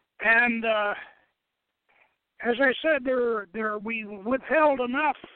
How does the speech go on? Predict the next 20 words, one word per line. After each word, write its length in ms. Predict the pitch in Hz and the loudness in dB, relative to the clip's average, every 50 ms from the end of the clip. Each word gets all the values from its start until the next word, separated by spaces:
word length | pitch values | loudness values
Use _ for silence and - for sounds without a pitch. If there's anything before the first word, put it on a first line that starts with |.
| - _ _ _ - _ _ _ - - 92 | -20 _ _ _ -20 _ _ _ -12 -12 -10
enough, 240 | 196 226 262 254 - - - - - 208 | -8 -6 -6 -6 -8 -10 -20 -14 -6 -4
uh, 420 | 202 185 180 175 170 165 156 151 - - _ _ _ _ _ _ _ _ _ _ _ _ _ _ _ - - | -4 -2 -2 -4 -4 -4 -4 -6 -8 -12 _ _ _ _ _ _ _ _ _ _ _ _ _ _ _ -10 -6
um, 640 | 165 160 151 143 139 135 135 131 127 131 131 - - - - - _ - - - - - - _ - | -4 -4 -2 -4 -4 -6 -10 -12 -12 -16 -18 -20 -20 -20 -20 -20 _ -20 -20 -18 -18 -20 -20 _ -12
private 400 | - - 240 240 226 202 202 - | -2 0 0 2 0 -2 -6 -10
material 580 | - 226 - - 220 214 185 151 131 135 123 123 | -10 -12 -8 -4 -4 -2 -2 -2 -4 -4 -6 -6
there. 340 | 127 135 123 110 104 123 139 - _ _ _ - - - | -4 -2 0 0 0 -2 -4 -8 _ _ _ -12 -10 -8
Yeah, 280 | 156 175 196 180 151 147 160 | -4 0 0 0 0 0 -4
you, 140 | 180 170 | -8 -10
you, 200 | 151 170 170 156 143 156 | -10 -10 -10 -12 -10 -10
you, 160 | 165 165 - | -10 -10 -10
you, 160 | 165 180 175 - 185 | -10 -12 -14 -10 -10
but 140 | 196 - | -10 -8
you 120 | - 220 190 | -8 -8 -2
have 200 | 208 233 226 208 | 0 0 0 0
a 60 | 175 | -4
com-, 200 | - - 320 277 - | -10 -12 -14 -10 -6
you 140 | 220 233 180 214 - | -4 -4 -2 -2 -2
have 120 | 220 208 - - _ _ - - - - - - _ _ - | -4 -6 -6 -8 _ _ -20 -20 -20 -20 -20 -20 _ _ -6
the 160 | - 220 - | -4 -2 0
essence 460 | - 277 277 - - 277 247 - - | 0 0 0 -2 -4 -8 -10 -14 -14